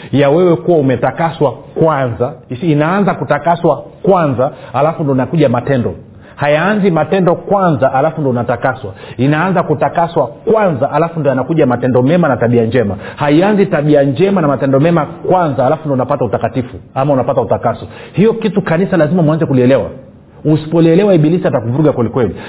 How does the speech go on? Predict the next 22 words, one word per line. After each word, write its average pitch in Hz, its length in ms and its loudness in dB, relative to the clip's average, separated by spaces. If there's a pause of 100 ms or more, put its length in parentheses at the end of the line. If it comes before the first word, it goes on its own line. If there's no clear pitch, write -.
(140)
Kwa 160 120 2
hiyo 196 120 2
tulipomwamini 190 760 2
Yesu - 200 -2
Kristo 165 200 0
tumetakaswa. 131 600 -2
Sasa 113 140 -4
tu-, 180 180 -2
ngoja 208 180 2
tuone 196 240 0
tumetakaswa 143 500 -2
muda 127 140 2
gani. 120 200 0 (1300)
Najua 165 220 4
nagonga 170 340 2
vitu 160 200 -2
vigumu 127 280 2
vigumu 139 280 2
kidogo, 147 260 2
lakini 127 260 2
potelea 127 320 0
mbali. 98 200 -2